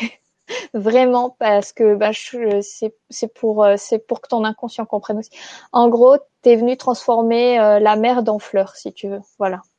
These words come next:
En gros, c'est un petit peu ça l'idée. <laughs> Je suis désolée pour l'expression, mais c'est vraiment le truc qui est venu. Donc, en fait, c'est, euh,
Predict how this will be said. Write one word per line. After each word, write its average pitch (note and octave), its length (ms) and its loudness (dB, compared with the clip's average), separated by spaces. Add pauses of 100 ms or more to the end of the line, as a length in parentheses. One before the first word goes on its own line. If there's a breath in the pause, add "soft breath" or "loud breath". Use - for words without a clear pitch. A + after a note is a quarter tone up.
(120)
En G3+ 80 -16
gros, G#3 220 -10
c'est - 180 -20
un G#3 100 -12
petit - 180 -20
peu A3 100 2
ça A#3 180 -2
l'idée. A3+ 300 2 (180)
<laughs> C5+ 200 0
Je - 260 -4
suis - 340 -2
désolée B3 560 6
pour B3 160 2
l'expression, A3 680 0
mais G#3+ 180 -6
c'est G3+ 180 -8
vraiment G#3+ 320 -6
le G#3 140 -6
truc A#3 320 -10
qui A3 100 -4
est G#3+ 60 -4
venu. G#3+ 260 -4 (500 loud breath)
Donc, A3+ 240 2
en A3+ 120 4
fait, B3+ 240 2
c'est, A#3+ 400 6
euh, G3+ 140 6